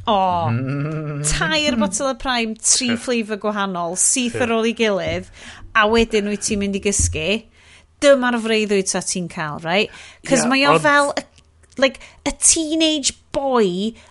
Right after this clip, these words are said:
Speaker 1: like, y pre-pubescent teenage boy, 'cause oes 'na'm boobs yno fo, na'm byd fel 'na, right?
Speaker 3: Hang on, hang on, pr-, hang on, hang on, hang on, hang on, hang on, hang on. Yes, then, back me up here.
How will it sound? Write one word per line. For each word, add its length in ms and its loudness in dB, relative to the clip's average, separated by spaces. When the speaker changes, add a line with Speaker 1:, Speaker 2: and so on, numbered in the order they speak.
Speaker 1:
like, 140 2
y 60 2
pre-pubescent 1120 -2
teenage 260 -2
boy, 160 -2
'cause 180 0
oes 120 2
'na'm 160 0
boobs 400 0
yno 180 -2
fo, 160 -4
na'm 180 -2
byd 280 2
fel 200 0
'na, 240 -4
right? 480 0
Speaker 3:
Hang 320 2
on, 240 2
hang 300 4
on, 180 4
pr-, 240 -6
hang 160 6
on, 120 2
hang 260 0
on, 120 2
hang 360 2
on, 140 2
hang 380 0
on, 160 -4
hang 340 0
on, 120 -2
hang 300 0
on. 140 -10
Yes, 240 0
then, 260 2
back 260 0
me 120 2
up 260 0
here. 200 -6